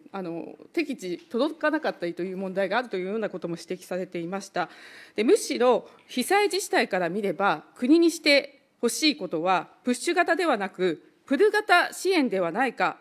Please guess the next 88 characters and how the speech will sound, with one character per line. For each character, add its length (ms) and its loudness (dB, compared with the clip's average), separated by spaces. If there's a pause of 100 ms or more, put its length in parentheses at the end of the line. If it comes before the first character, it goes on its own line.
(100)
と 100 -2
い 120 2
う 60 -4
と 120 -6
こ 100 -6
ろ 80 -2
の 140 0
問 180 -6
題 140 -2
提 160 -6
起 140 -12
で 80 -8
す。 180 -14 (380)
ま 60 0
あ、 20 0
特 240 -2
に 280 0 (120)
発 220 -6
災 160 2
直 260 -4
後 120 0
や 360 2
現 240 0
在 160 0
の 60 -6
よ 180 -4
う 40 -4
に 340 -6
復 220 -4
旧・ 220 -6
復 180 -8 (200)
興 160 -4
に 100 0
向 120 -2
け 320 -10 (500)
進 300 -4
む 60 4
に 120 4
あ 80 -2
た 120 -4
っ 40 -6
て 160 -8
は、 260 0 (240)
ま 80 -2
あ、 20 -8
プ 180 -2
ル 140 4
型、 400 0 (360)
あ、 180 -4
自 160 -6
治 100 -8
体 180 2
側、 360 2 (160)
あ、 160 -4
被 80 -10
災 200 2
者 120 -2
側 180 0
が 80 0
望 320 0
む 180 2
ニ 160 0
ー 40 -2
ズ 120 -4
に 360 -4
財 160 2
政 180 -4
的 220 -8
支 160 -6
援 180 0
を 60 -2
含 200 -4
め 260 0
応 160 -2
え 100 2
る 80 -4
こ 80 -6
と 100 -4
が 120 0
重 140 -2
要 140 -2
と 120 -8
な 80 -6
っ 40 -8
て 180 -12
い 60 -8
ま 140 -8
す。 200 -10